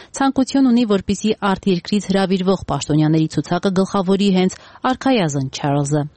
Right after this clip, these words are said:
Նշենք, որ Հայաստանի չորրորդ նախագահի երթմնակալության արարողությունը տեղի կունենա ապրիլի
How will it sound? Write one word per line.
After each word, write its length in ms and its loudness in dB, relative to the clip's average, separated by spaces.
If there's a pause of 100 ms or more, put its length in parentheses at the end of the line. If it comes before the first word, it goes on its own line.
(300)
Նշենք, 560 0
որ 140 0
Հայաստանի 480 0
չորրորդ 480 0
նախագահի 540 -2
երթմնակալության 880 0
արարողությունը 720 0 (360)
տեղի 300 0
կունենա 340 2 (220)
ապրիլի 380 0